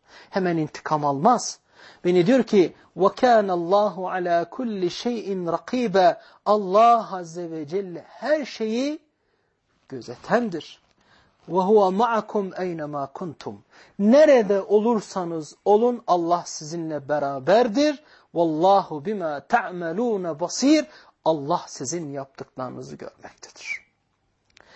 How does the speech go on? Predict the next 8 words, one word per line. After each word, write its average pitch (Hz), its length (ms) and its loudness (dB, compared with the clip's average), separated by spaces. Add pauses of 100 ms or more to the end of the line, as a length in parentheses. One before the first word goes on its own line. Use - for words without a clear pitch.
(240)
Ve 196 40 0
yine 233 220 6
Allah 190 500 4
Azze 160 280 -4
ve 156 140 -4
Celle, 165 500 -2 (400)
"Elem 190 340 0
ya'lem 175 580 -2